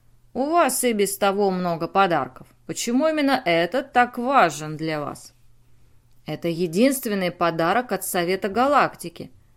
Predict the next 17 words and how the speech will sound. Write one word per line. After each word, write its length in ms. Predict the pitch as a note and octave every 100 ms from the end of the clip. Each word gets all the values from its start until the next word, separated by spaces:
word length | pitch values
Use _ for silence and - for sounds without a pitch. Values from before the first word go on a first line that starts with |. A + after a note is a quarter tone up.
| _
за 260 | E3 D#3+ E3
очень 420 | D#3 F3+ B3+ A#3+
долгое 360 | G3+ F3+ G3+ B3
время. 440 | C#4+ A3 D3 - - - - _ - - - -
Но, 400 | F3 F3 E3+ E3
кажется, 640 | - F3 E3 F3 - F3+
вначале 760 | F3 F3 E3+ - B3 C#4 G#3 F#3+
вы 180 | G3
совсем 600 | G3 G3+ F#3+ - C#4+ D#4+ C4
не 100 | G3+
проявляли 680 | G#3+ G3+ G3 F#3+ F#3 F#3
к 80 | G#3
нему 280 | A3 G#3+ G#3
внимания, 640 | F#3+ G3 F#3 D3 C3 - - - - - -
напомнил 800 | F3+ F3+ F3 - A#3+ C4 A3 F#3+
ему 360 | F3+ G3 F#3+
психолог. 800 | F3 - A#3+ - C4 G#3+ D#3 -